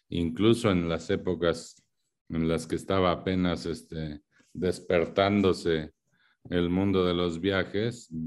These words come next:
ya Shuttle Central estaba generando, este, utilidades o cerca de generar utilidades,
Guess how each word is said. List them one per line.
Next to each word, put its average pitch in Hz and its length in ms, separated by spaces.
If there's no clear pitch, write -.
ya 85 580
Shuttle 87 380
Central 87 380
estaba 85 380
generando, 82 880
este, 78 760
utilidades 82 640
o 90 80
cerca 87 560
de 78 140
generar 80 580
utilidades, 85 1000